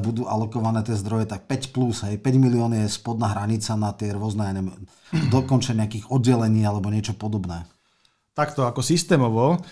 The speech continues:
Speaker 2: aby sme sa nestratili v tom, dobre si hovoril, ale ja to len doplním ako do tej racionálnej schéme vlastne, aby tomu posluchači rozumeli. My sme okrem iného v rámci Európskej únie aj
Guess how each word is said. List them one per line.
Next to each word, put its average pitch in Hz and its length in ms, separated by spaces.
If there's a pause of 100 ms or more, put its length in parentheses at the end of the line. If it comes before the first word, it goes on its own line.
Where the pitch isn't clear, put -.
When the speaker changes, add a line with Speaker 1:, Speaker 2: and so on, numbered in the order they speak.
(140)
Speaker 2:
aby 123 160
sme 135 80
sa 147 160
nestratili 110 640
v - 80
tom, 156 240
dobre 131 240
si 165 80
hovoril, 117 480
ale 117 240
ja 123 80
to 139 80
len 123 160
doplním 123 480
ako 113 400
do 117 160
tej 117 160
racionálnej 120 640
schéme 117 480
vlastne, 101 400
aby 104 80
tomu 110 240
posluchači 110 480
rozumeli. 127 480 (480)
My 131 80
sme 165 240
okrem 139 240
iného 131 320
v 131 160
rámci 127 320
Európskej 120 480
únie 127 480
aj 117 240